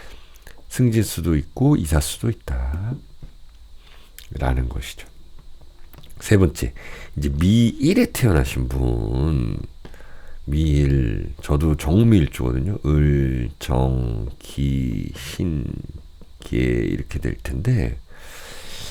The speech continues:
이 미가, 음. 미일이라는 이 글자 자체가 천역성도 되고 이게 어떤 화원이라 그래서 꽃밭, 꽃밭을 의미하거든요. 그래서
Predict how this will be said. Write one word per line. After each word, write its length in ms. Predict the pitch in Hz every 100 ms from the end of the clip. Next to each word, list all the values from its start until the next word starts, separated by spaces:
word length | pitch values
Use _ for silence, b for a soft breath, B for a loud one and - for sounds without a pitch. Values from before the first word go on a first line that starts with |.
| B -
이 140 | 73
미가, 480 | 67 69 65 58 60 - -
음. 280 | 67 50 - - - - - - - _ _ _ _ _ _ _ _ _ _ _ _ - B B
미일이라는 1200 | 107 127 151 143 120 82 101 123 107 95 82 76 -
이 120 | 82 -
글자 320 | - 110 -
자체가 760 | 95 78 - 92 107 82 58 - B B B
천역성도 880 | - 139 98 76 71 - 107 92 82
되고 200 | 82 76
이게 340 | 82 95 80 B B B
어떤 320 | 80 - 78 -
화원이라 760 | - - 147 131 80 82 80
그래서 220 | 73 73 -
꽃밭, 580 | - 156 - - -
꽃밭을 680 | - - - 98 - - - -
의미하거든요. 720 | 73 69 69 62 82 87 76
그래서 280 | 82 82